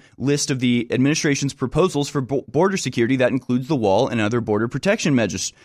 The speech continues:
uh, measures." Democrats were given the opportunity to ask questions of Secretary Nielsen and hear D H S's justification for the specific funding request. Their justification made it abundantly clear why it's necessary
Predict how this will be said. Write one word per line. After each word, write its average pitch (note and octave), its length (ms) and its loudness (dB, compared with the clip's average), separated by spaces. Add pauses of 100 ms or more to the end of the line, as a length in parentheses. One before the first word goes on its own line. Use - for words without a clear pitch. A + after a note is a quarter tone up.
(240)
uh, G2+ 160 2
measures." G2+ 440 0 (360)
Democrats G3+ 380 2
were E3+ 80 0
given E3 240 2
the F#3+ 80 2
opportunity C#3 480 0
to A#2+ 140 2
ask A2+ 180 0
questions C#3 460 0
of A2+ 80 -2
Secretary G#2+ 420 -2
Nielsen D#3+ 480 0
and G2+ 100 2
hear A2 140 2
D A2+ 160 0
H A2 180 0
S's A#2 380 -2 (180)
justification E3+ 840 0
for C3+ 140 -2
the A2+ 100 -2
specific A2+ 420 -4
funding F3+ 320 2
request. F#3 480 0 (260)
Their C3+ 140 4
justification D3 640 0
made B2 160 2
it - 120 -4
abundantly D3+ 600 0
clear A#2+ 340 0
why A2 280 2
it's E3 160 0
necessary A#2+ 600 0